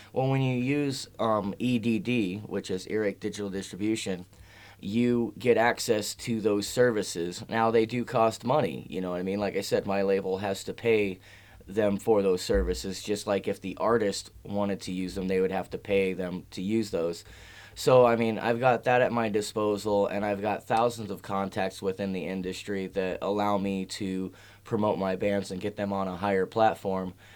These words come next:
But, I mean, the, the relationship with Earache and Self-Made, it, it's not like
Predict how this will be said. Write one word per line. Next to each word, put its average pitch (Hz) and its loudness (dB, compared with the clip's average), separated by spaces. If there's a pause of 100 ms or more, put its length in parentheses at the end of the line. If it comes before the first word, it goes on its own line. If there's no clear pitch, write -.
(220)
But, 113 6
I 120 2
mean, 113 2
the, 113 4 (260)
the 123 0
relationship 135 2
with 107 0
Earache 117 4 (140)
and 104 -2
Self-Made, 110 0 (440)
it, 113 6
it's 113 2
not 131 4
like 113 0